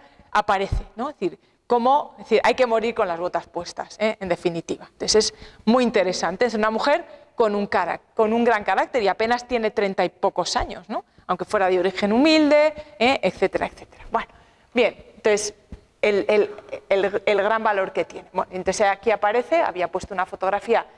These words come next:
de esa construcción, de esa magnífica construcción, ¿eh? que, que algún día podremos ver en persona, ¿eh? ¿eh? donde, bueno, pues se ve, eh, aunque los minaretes son, eh, del siglo dieciocho, ¿eh? Eh, que se, bueno, que sustituyen a unos anteriores después de la conquista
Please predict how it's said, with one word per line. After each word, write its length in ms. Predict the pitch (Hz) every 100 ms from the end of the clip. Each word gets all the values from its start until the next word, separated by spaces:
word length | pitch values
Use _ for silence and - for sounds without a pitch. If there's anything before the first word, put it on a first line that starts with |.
| _ _
de 120 | 196 214
esa 180 | 226
construcción, 840 | 202 208 190 220 214 - 302 370 233
de 40 |
esa 320 | 190 185 175 - 196
magnífica 580 | 185 190 214 214 208
construcción, 760 | 196 196 - 196 - 262 302 370 220
¿eh? 140 | 269
que, 240 | - -
que 120 | - 180
algún 240 | 180 190
día 220 | 202 180 - - _
podremos 460 | - 214 214 233 226
ver 100 | 220
en 140 | 202
persona, 580 | 190 180 - 262 311 349 247
¿eh? 120 | 349 - _ _ 226
¿eh? 140 | 247
donde, 460 | 214 196 220 247 -
bueno, 200 | 175 202
pues 140 | 185
se 140 | - 170
ve, 260 | 190 208 -
eh, 220 | 180 -
aunque 240 | 196 196
los 160 | 196 190
minaretes 500 | 208 190 208 208 233
son, 280 | 247 233 208 - - _ _ -
eh, 260 | 196 180
del 140 | 175 185
siglo 320 | 208 185 202
dieciocho, 800 | 202 - 208 220 - 302 349 -
¿eh? 180 | 233 311 - _ _ -
Eh, 80 |
que 120 | 180 180
se, 200 | 196 -
bueno, 300 | 185 160 - -
que 120 | 190
sustituyen 580 | 214 - 196 208 208 202
a 60 |
unos 240 | 196 196 202
anteriores 400 | 196 202 214 185
después 260 | 170 190
de 80 | 196
la 100 | 190
conquista 580 | 196 190 196 - 196